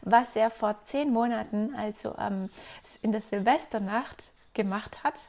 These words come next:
<laughs> Äh, okay, vielleicht weiß es der ein oder andere gar nicht mehr, aber <laughs> vielleicht hatte doch,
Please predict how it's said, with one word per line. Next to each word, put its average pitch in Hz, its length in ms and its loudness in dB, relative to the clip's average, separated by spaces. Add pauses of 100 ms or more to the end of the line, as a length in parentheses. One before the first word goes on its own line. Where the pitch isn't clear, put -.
(560)
<laughs> 349 160 0 (1700)
Äh, 262 440 10
okay, 269 280 6
vielleicht 269 400 4
weiß 254 200 10
es 269 80 -4
der 226 140 6
ein 247 140 8
oder 226 160 8
andere 226 340 4
gar 214 180 4
nicht 302 200 4
mehr, 311 260 8
aber 233 420 8 (380)
<laughs> 262 120 4 (560)
vielleicht 285 400 4
hatte 240 200 4
doch, 226 280 0